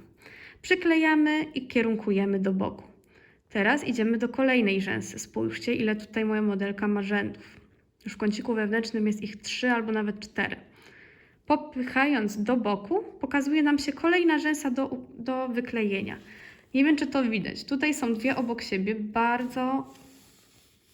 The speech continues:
mocno przytulone. Więc jeżeli mamy problem z wejściem między te rzęsy, możesz sobie delikatnie chwycić nasad-, nasadę, wierzchołek, e, rzęsy naturalnej, przesunąć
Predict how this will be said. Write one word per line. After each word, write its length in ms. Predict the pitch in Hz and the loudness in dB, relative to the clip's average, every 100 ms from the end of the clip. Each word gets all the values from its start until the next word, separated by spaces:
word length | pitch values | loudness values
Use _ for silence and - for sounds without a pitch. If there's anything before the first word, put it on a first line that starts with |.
| _ _ _ _ _ _ - - | _ _ _ _ _ _ -20 -12
mocno 440 | - 233 240 254 240 | -2 0 0 -2 -2
przytulone. 840 | - 262 - 269 214 208 214 269 - - - - - - - | -2 -6 0 2 2 0 -2 -2 -4 -18 -20 -20 -20 -18 -2
Więc 260 | 220 196 202 | 2 4 4
jeżeli 300 | 202 269 302 | 4 4 6
mamy 280 | 285 285 | 6 4
problem 560 | 285 - 262 214 190 190 | 0 0 2 4 4 4
z 80 | 190 | 4
wejściem 720 | 226 254 - - 190 190 - - - _ _ _ - | 2 2 0 0 0 0 -4 -14 -20 _ _ _ 0
między 280 | 196 214 269 | 2 2 2
te 120 | 311 | 2
rzęsy, 480 | 269 220 - 330 339 - - - | 4 2 2 -2 -2 -14 -20 -4
możesz 240 | 240 262 269 | 0 0 -2
sobie 260 | - 254 | -4 -2
delikatnie 840 | 233 - 320 320 330 302 302 - 285 | -2 0 2 4 2 -2 -2 0 0
chwycić 600 | - - 311 294 277 - | 0 -2 -2 0 -2 0
nasad-, 720 | 254 247 - 277 262 - - | 0 0 0 0 0 -4 -2
nasadę, 440 | 214 214 196 190 | -2 -2 -4 -4
wierzchołek, 720 | 202 285 - 370 269 208 - - | -2 -2 2 4 4 4 -2 -2
e, 420 | 220 214 214 214 | 0 4 4 4
rzęsy 320 | 233 233 233 | 2 0 2
naturalnej, 680 | 226 285 247 214 190 202 370 - - - - _ _ _ - _ _ _ | 2 2 2 2 4 4 4 0 -10 -20 -20 _ _ _ -20 _ _ _
przesunąć 760 | - 269 254 226 220 330 494 | 0 0 2 2 4 2 0